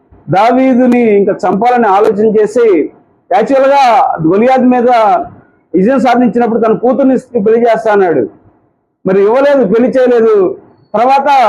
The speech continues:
మీ-, ఆ, మీకాలు అనే రెండో కూతురు, ఆ, దావీదుని ప్రేమిస్తే దావీదుని హతమార్చడానికి ఇది అనుకూలంగా తీసుకొని మరి మీకాలుని ఇచ్చి పెళ్లి చేస్తా ఉంటాడు,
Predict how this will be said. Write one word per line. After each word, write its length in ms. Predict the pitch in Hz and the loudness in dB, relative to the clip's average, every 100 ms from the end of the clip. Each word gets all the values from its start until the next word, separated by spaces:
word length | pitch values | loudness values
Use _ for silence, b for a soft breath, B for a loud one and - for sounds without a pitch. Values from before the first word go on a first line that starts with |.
| 196 - - - | 0 -2 -6 -6
మీ-, 320 | 185 202 214 220 | -2 0 0 0
ఆ, 100 | 196 | 0
మీకాలు 480 | 196 247 254 285 | 0 0 0 0
అనే 140 | 277 269 | 0 0
రెండో 420 | 220 240 277 269 | 2 2 0 0
కూతురు, 680 | 277 269 262 262 220 190 - - - - | 0 0 0 2 0 -2 -6 -20 -16 -4
ఆ, 180 | 196 202 | -2 0
దావీదుని 560 | 185 202 240 262 254 240 | 0 0 0 2 0 0
ప్రేమిస్తే 840 | 220 233 240 - 240 220 175 160 - _ - | 0 0 0 -2 -2 0 0 -2 -8 _ -8
దావీదుని 440 | 175 226 269 269 269 | -2 0 0 0 0
హతమార్చడానికి 800 | 190 254 254 - 226 247 247 233 | 0 0 0 0 0 0 0 0
ఇది 160 | 226 | 0
అనుకూలంగా 480 | 214 220 247 254 240 | 0 0 0 0 0
తీసుకొని 680 | 226 220 - 220 226 196 151 - _ _ _ 180 | 0 -2 -2 -2 0 0 -2 -8 _ _ _ -4
మరి 500 | 190 196 165 147 - | 0 0 0 -2 -2
మీకాలుని 460 | 165 233 247 240 214 | -2 0 0 0 -2
ఇచ్చి 140 | - | -2
పెళ్లి 240 | 190 190 | 0 0
చేస్తా 200 | 175 - | -2 -2
ఉంటాడు, 340 | 156 120 110 | -4 -4 -4